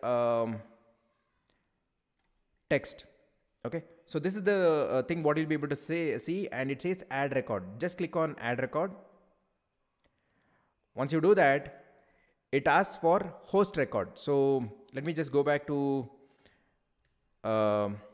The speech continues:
Facebook Business Manager. Now here it says, "Log into your domain register and visit the D N S, uh, record section." So we are there right now. "Add this text record in your D N S configuration."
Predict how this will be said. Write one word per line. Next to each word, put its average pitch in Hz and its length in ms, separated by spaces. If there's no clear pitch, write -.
Facebook 131 260
Business 131 280
Manager. 139 420
Now 127 100
here 139 240
it 139 140
says, 151 400
"Log 135 180
into 185 120
your 185 120
domain 143 300
register 143 500
and 127 200
visit 135 260
the 151 100
D 135 180
N 139 100
S, 143 260
uh, 113 400
record 135 260
section." 165 340
So 139 120
we 123 160
are 123 220
there 127 80
right 117 200
now. 160 200
"Add 175 240
this 208 160
text 151 320
record 156 340
in 139 260
your 143 340
D 139 120
N 143 120
S 180 200
configuration." 117 680